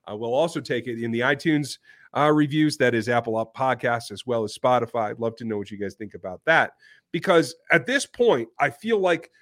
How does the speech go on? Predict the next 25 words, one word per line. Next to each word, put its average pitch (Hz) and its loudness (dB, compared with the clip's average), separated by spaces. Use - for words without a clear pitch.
that 175 0
second, 190 -4
I'm 156 2
sorry, 156 4
the 127 -6
third 202 4
quarter 165 2
there, 92 -6
that 165 2
string 180 -2
of 143 -4
games 110 -2
with 110 -6
Miami, 156 2
Philadelphia, 147 2
then 127 -2
back 135 -2
to 180 -6
the 156 -4
Raiders 147 -2
and, 147 0
uh, 113 -4
Green 175 2
Bay 156 2
Packers, 135 0